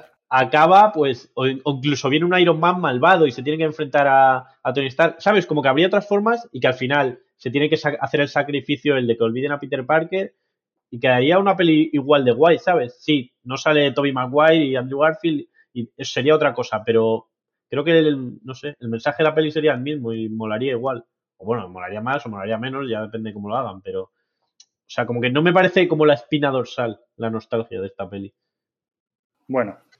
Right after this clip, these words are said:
Speaker 3: tienes razón, pero, o sea, en eso creo que tienes razón, pero creo que es un recurso del que se aprovecha mucho para vender, desde luego.
Speaker 2: Sí, a ver, bueno.
Speaker 3: Y aunque no sea, aunque no sea el ejemplo más crítico, eh, creo que la industria está haciendo eso y se está aprovechando de eso. Y es un, o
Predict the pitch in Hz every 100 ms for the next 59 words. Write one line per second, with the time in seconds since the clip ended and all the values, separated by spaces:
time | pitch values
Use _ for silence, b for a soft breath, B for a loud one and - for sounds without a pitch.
0 | _ - 135 131 127 131 135 123 98 98
1 | _ 123 120 117 127 139 135 135 123 123
2 | 113 113 113 123 147 - _ _ _ _
3 | 107 101 107 107 117 117 110 110 107 117
4 | 110 107 - - 101 90 101 - 98 98
5 | 101 - _ _ _ _ _ _ _ -
6 | - 101 92 98 98 - _ _ 104 92
7 | 92 87 - _ 107 78 80 78 - -
8 | 135 131 123 123 131 151 131 127 123 139
9 | - 143 131 127 127 113 110 107 - 113
10 | 113 131 147 165 - 107 92 92 90 107
11 | 104 110 110 104 101 101 110 - 135 131
12 | 113 101 - 101 101 107 107 147 135 104
13 | 95 98 95 90 95 95 90 92 92 92
14 | 98 110 104